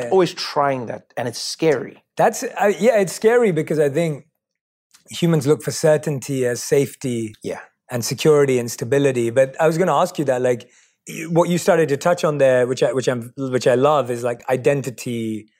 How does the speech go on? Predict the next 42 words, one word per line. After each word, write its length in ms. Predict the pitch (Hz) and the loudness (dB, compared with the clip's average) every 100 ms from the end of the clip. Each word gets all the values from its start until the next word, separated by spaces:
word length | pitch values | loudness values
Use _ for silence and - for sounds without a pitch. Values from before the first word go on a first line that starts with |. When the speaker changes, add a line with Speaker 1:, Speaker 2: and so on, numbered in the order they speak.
| _ 135 | _ -2
Speaker 1:
belonging, 840 | 131 139 139 135 120 113 110 107 - - | 2 4 2 0 -2 -4 -8 -12 -16 -12
Speaker 2:
Mm-hmm. 180 | 127 135 | -8 -4
Speaker 1:
and 100 | 143 | -2
these 140 | 139 | -2
are 20 | |
things 280 | 131 151 131 | -2 0 0
that 120 | 127 | -2
you 100 | 127 | -2
talk 220 | 113 147 139 | -2 -2 0
about 180 | 123 - | -2 -2
so 100 | 135 | -4
much 160 | 123 | -4
in 80 | 123 | -4
your 140 | 120 110 | -2 0
past 340 | 139 135 - | 0 -2 -4
as 120 | 120 | -6
well. 280 | 123 147 127 | 0 2 2
And 200 | 120 113 _ _ _ | 0 -4 _ _ _
what 140 | 156 147 | 0 2
you're 80 | 135 | 4
basically 400 | 156 165 165 139 | 4 2 -2 -4
saying 300 | - 131 127 | -2 -2 -4
is 120 | 113 | -2
that, 380 | 127 123 120 - _ _ _ _ - | 0 0 -2 -10 _ _ _ _ -2
well, 100 | 139 | 0
if 80 | 120 | 2
we're 140 | 156 | 2
open 300 | 170 175 156 135 | 2 2 -2 -2
to 100 | 135 | 0
our 80 | |
identity 500 | 127 139 151 139 127 110 | 2 0 0 -4 -8 -4
changing 540 | - 151 131 123 117 | 0 0 0 -2 -2
and 100 | 117 | -4
Speaker 2:
Mm-hmm. 80 | 120 | -2
Speaker 1:
we're 160 | 131 156 | 0 2
open 260 | 151 151 | 2 0
to 80 | 139 | 0
our 80 | 120 | 0
home 240 | 131 139 131 | 0 -4 -2
changing, 360 | 156 151 131 | -2 -2 -4
I 20 | |
mean, 200 | 131 127 | -4 -4